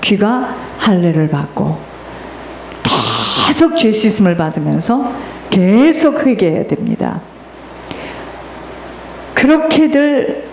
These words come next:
매주 하나님이 각자에게 하신 말씀들을 하나님으로 믿으며 두려워하기도 하고 조심스럽게 걷다가 자신들 앞에 나타난 환경, 자신들의 처지,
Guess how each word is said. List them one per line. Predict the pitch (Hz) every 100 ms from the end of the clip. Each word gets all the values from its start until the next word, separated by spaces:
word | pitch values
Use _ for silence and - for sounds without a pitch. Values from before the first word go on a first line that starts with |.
| -
매주 | 202 220 220 220 214
하나님이 | 208 214 202 196 190
각자에게 | 190 190 - 175 160 165
하신 | 180 180 180
말씀들을 | 156 156 160 165 156 156 151
하나님으로 | 151 233 240 254 240 202 196
믿으며 | 160 156 160 160 151 170 - - - - - - -
두려워하기도 | - 202 214 208 185 190 190 175 160
하고 | 165 160 156 175 - - - - -
조심스럽게 | - 226 233 254 277 269 254 247 202 202 214
걷다가 | 208 170 - 156 165 170 - - - - - -
자신들 | 196 202 262 269 277
앞에 | 254 208 226 208
나타난 | 165 165 175 185 240 240
환경, | 233 294 262 226 175 226 - - - -
자신들의 | 208 196 233 208 185 175 -
처지, | - 285 262 226 190 -